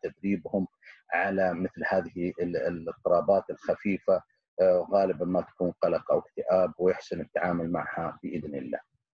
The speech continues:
إذن سؤال، أليس هذه مشكلة خطيرة؟ أن يترك خمسة وسبعين في المية من الناس وظائفهم بسبب تصرفات شخص واحد. وهذه رسالة للجميع،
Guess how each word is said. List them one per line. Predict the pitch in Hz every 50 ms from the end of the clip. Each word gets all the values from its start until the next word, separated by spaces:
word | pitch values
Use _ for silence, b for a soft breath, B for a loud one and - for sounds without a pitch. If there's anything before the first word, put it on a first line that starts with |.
| _ _ _ _ _ _ _ _ _ _ _ _ _ _ _ _ _ _ _ _ _ _ _ _ _ _ _ _ _ _ _ -
إذن | 104 101 98 117 117 113 101 - - _ _ _ _ _ _ _ _ _ _ _ _ _ _ _ _ _ _ _ _ _ _ _ _ _
سؤال، | _ _ - - - - - - 104 98 90 - - 78
أليس | 85 101 113 104 - - -
هذه | - - 104 101 - - 92 87
مشكلة | 85 82 - - - 92 80 -
خطيرة؟ | - - - - - 87 80 78 78 - - - _ _ _ _ _ _ _ _ _ _ _ _ _ _ _ _ _ _ _ _ -
أن | 165 - - 196
يترك | 220 - - 220 - -
خمسة | - - - 113 - -
وسبعين | 95 - - 87 - - - 107 92
في | - -
المية | 90 87 98 107 101 90
من | 85 85 82
الناس | 82 85 92 98 92 85 - -
وظائفهم | 85 78 80 85 85 101 98 - - - 71 -
بسبب | - - - 110 101 - 92 - - _
تصرفات | 85 - - 85 76 80 - - 92 82 - -
شخص | - 80 - - - -
واحد. | 82 82 76 - - - - _ _ _ _ _ _ _ _ _ _ _ _ _ _ _ _ _ _ _ _ _ _ _ _ _ _ _ _ _ _ -
وهذه | - - - 90 90 92 -
رسالة | - - - - 95 90 85 82 80 80 80 - _
للجميع، | - 87 82 76 - - 85 85 85 73 -